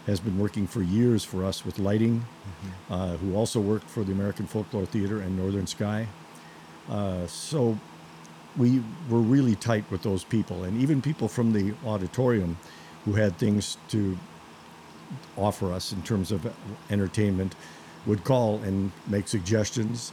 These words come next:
Speaker 1: and help me, and, and, uh, they've been very instrumental too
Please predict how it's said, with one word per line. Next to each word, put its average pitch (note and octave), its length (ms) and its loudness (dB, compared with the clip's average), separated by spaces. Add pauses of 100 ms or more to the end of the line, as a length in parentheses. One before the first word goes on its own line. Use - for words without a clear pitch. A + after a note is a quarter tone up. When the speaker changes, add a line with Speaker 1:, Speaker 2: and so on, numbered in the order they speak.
Speaker 1:
and F2+ 300 -4
help G2 260 -2
me, A#2 160 0
and, F#2 320 -2 (680)
and, F2+ 320 -2
uh, F2 200 -2
they've F#2+ 180 2
been F#2+ 160 0
very G2 220 4
instrumental F#2 480 -2
too G2+ 280 0